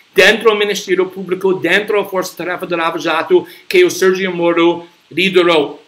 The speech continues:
Isso é um exemplo perfeito como eles estão abusando seu poder, e esse abuso do poder, essa corrupção,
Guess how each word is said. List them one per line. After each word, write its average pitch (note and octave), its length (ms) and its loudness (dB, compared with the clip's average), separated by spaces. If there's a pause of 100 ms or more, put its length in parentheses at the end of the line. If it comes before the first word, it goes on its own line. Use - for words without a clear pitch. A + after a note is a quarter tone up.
Isso B3 340 -4
é A#3+ 60 0
um A3+ 100 -2
exemplo G#3 580 2 (180)
perfeito G#3+ 960 0 (340)
como G3+ 380 2
eles F#3+ 260 2
estão E3+ 680 0 (240)
abusando E3 1000 0 (120)
seu F#3 520 2
poder, D3 680 0
e D3 240 -4
esse G#3+ 320 2 (140)
abuso F3+ 640 0
do F#3+ 100 2
poder, D3 540 -4
essa E3 280 -4
corrupção, F#3 1080 -4